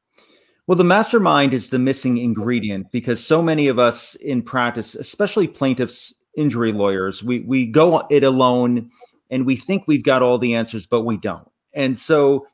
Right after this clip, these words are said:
the, the concept of a mastermind began for me back in two thousand thirteen. I was at, invited to a, a meeting of some of the best internet marketers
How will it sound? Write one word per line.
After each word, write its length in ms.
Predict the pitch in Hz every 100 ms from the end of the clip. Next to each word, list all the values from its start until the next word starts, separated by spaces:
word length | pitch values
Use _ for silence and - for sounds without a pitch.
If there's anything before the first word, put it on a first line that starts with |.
| _
the, 120 | 151 156
the 140 | 156
concept 580 | - 175 214 - 175 156
of 100 | 127
a 80 | 123
mastermind 640 | 123 123 - 123 117 110
began 520 | 117 120 123 117 117
for 160 | - 135
me 400 | 123 147 104 95
back 240 | 117 117 123
in 80 |
two 200 | 113 147
thousand 380 | 147 127 120 117
thirteen. 580 | 120 120 - 127 110 107 _ _ _ -
I 100 | 143
was 160 | 147
at, 320 | 156 185 - -
invited 540 | 156 131 156 202 190
to 360 | - 151 127 - - - _ -
a, 320 | 131 120 113 - -
a 80 | 135
meeting 520 | 131 170 196 185 160
of 380 | - 135 120 101
some 220 | - 220
of 60 | 208
the 80 | -
best 320 | 127 135 -
internet 380 | 151 147 139 -
marketers 720 | 127 127 - 123 117 113 -